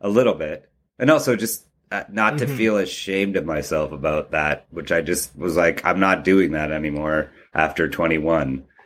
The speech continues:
Speaker 1: And I just don't.
Speaker 2: Yeah. And I mean, if I can, if I can, uh, I don't know, maybe boost your ego a little bit, but, like, for me, as a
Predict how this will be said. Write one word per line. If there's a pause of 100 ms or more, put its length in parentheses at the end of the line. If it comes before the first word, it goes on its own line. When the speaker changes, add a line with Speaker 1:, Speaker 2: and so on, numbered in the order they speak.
(420)
Speaker 1:
And
I
just
don't. (320)
Speaker 2:
Yeah. (420)
And
I
mean,
if
I
can, (1120)
if
I
can,
uh, (160)
I
don't
know,
maybe
boost
your
ego
a
little
bit,
but,
like, (260)
for
me, (640)
as
a